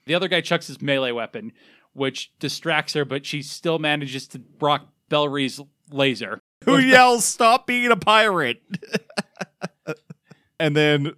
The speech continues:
Speaker 2: smashes some rope at her beam saber. Then we finally cut to the pilot of the, uh, Gundam,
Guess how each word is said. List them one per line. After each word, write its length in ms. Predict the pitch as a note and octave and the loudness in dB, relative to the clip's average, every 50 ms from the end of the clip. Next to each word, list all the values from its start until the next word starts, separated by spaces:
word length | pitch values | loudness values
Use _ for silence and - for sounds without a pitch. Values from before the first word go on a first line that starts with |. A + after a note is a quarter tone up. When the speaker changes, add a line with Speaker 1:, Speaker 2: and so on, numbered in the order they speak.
| _ F#3+ | _ -6
Speaker 2:
smashes 880 | C#3+ - - - D3+ C#3+ C3+ C#3 D3 D#3 - E3 D#3 D3 C#3+ C3+ B2 - | -2 -2 -2 0 0 2 2 2 2 2 2 0 0 0 0 0 -2 -2
some 460 | - - - - - D3 B2+ B2+ A#2+ A#2+ B2 | -4 -4 -2 -2 -2 -2 -2 -4 -8 -8 -2
rope 340 | B2 B2+ B2+ B2+ B2+ G2+ - - | 0 2 2 2 2 -2 -4 -4
at 220 | B2 A#2 A#2 - | -2 -2 -2 -2
her 120 | A#2+ A2+ | -4 -6
beam 300 | G#2 F#2+ - A2+ A2+ A2+ | -6 -6 -6 -6 -6 -4
saber. 320 | G#2+ - A2 G#2 G#2+ G#2+ - _ _ _ - | -4 -4 -4 -4 -4 -4 -6 _ _ _ 0
Then 80 | E3 G#3 | 2 4
we 80 | A3+ | 4
finally 240 | - B3 C4 B3+ A3 | 4 4 4 4 4
cut 140 | - A3+ G#3+ | 2 2 0
to 60 | A3 | 0
the 80 | F#3 F3 | -4 -2
pilot 380 | - G3+ F#3+ G3 F#3 F3+ D#3 | 2 2 2 4 4 2 2
of 140 | D#3+ C#3+ B2+ | 2 0 0
the, 300 | C3 D3 C#3 C3 B2+ B2+ B2+ | 0 0 2 2 4 4 4
uh, 260 | A#2+ A#2 A2+ G#2+ G#2 | 4 4 2 0 0
Gundam, 480 | - C3 C3 B2+ A2 A2 G2 F#2+ F#2+ | 0 0 0 0 0 -2 -2 -4 -4